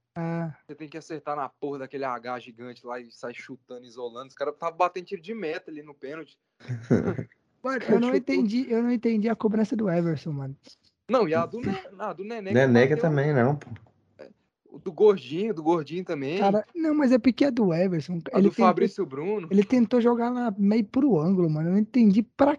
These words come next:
Speaker 1: quê, moço. O goleiro mete a bomba no
Speaker 3: Uai, ele, o Neneca também tentou bater pro ângulo. Só que o
Speaker 1: É.
Speaker 3: Neneca chegou mais perto.
Speaker 2: Não,
Speaker 1: É.
Speaker 2: eu entendi porque justamente eles são os piores e tão a-,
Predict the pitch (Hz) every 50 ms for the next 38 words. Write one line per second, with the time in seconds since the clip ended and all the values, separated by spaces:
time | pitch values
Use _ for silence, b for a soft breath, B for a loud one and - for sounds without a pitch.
0 | - _ - - 175 196 226 240 202 156 - 180 165 190 214 202 190 196 233 226
1 | 185 170 170 180 196 196 - 240 262 262 247 226 185 175 170 175 196 220 240 233
2 | 240 233 240 233 208 190 170 131 107 92 98 110 120 123 127 127 123 120 117 104
3 | 90 92 98 101 101 98 98 98 101 - 117 - 143 160 170 170 160 156 147 143
4 | 143 143 131 - - 123 113 - - 117 104 98 98 98 92 - - _ _ _
5 | _ - - 104 92 98 110 107 107 104 104 127 117 110 117 123 131 - 120 113
6 | 98 90 - _ _ _ _ _ _ _ _ _ - 233 269 208 160 151 156 156
7 | - 196 190 202 170 160 175 196 - 226 220 233 220 196 185 202 202 - 233 226
8 | 208 185 185 185 208 196 202 - 202 202 - _ _ 240 254 220 175 175 180 185
9 | 196 196 _ _ 196 190 190 180 _ _ - 165 170 170